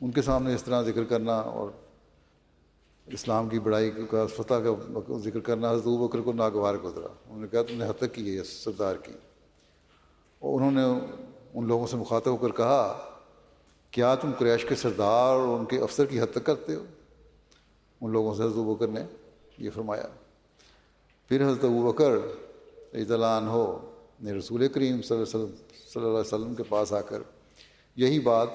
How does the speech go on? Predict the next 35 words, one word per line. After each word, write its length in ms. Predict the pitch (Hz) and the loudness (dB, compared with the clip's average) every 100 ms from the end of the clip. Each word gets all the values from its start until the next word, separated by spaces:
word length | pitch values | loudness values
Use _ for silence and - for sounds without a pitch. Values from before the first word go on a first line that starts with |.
| - - | -10 -12
شکایتاً 460 | - 120 117 120 | -2 0 0 -2
بیان 280 | 110 101 92 | -2 -2 -4
کی 160 | 104 120 151 _ _ _ _ | -12 -14 -16 _ _ _ _
کہ 100 | - | -6
اس 160 | 127 - | -4 0
طرح 120 | 123 | 0
انہوں 260 | 117 110 104 | 0 -4 -6
نے 60 | - - - | -10 -16 -12
ابو 160 | 107 104 | -10 -8
سفیان 380 | 104 110 107 92 101 | -6 -4 -4 -6 -12
کو 100 | - | -8
کہا، 200 | 101 - - - _ _ _ _ _ _ _ _ _ _ - - _ - 117 | -6 -8 -12 -20 _ _ _ _ _ _ _ _ _ _ -20 -20 _ -4 0
گزر، 220 | 117 113 | 2 2
گزر 200 | 110 117 | 2 4
رہا 140 | 120 | 4
تھا، 120 | 117 127 | 2 0
اس 120 | - | 0
طرح 180 | 123 120 | 0 0
اونچی 300 | 113 98 117 | -2 0 2
آواز 240 | 110 107 | 2 2
میں 80 | 113 | -2
یہ 60 | |
باتیں 300 | 104 101 107 | -2 -2 -4
کیں۔ 200 | - 101 - _ _ _ _ _ - _ 113 | -8 -14 -18 _ _ _ _ _ -20 _ -8
رسول 340 | - 117 123 | -2 2 2
کریم 320 | 120 117 113 | 2 0 0
صلی 60 | 110 | 0
اللہ 60 | 120 | 0
علیہ 100 | 110 | 0
وسلم 240 | 107 113 | -2 -6
نے 60 | 104 | -6
فرمایا، 500 | 110 101 101 101 98 - - - - _ - | -6 -2 0 0 0 -4 -12 -20 -20 _ -2
"اے 240 | 117 117 | 2 2
ابوبکر، 560 | 117 110 110 104 143 160 - - - - - - - - - | 2 2 2 4 4 2 -2 -14 -18 -20 -20 -20 -20 -20 -16
شاید 340 | - 117 127 | -2 2 4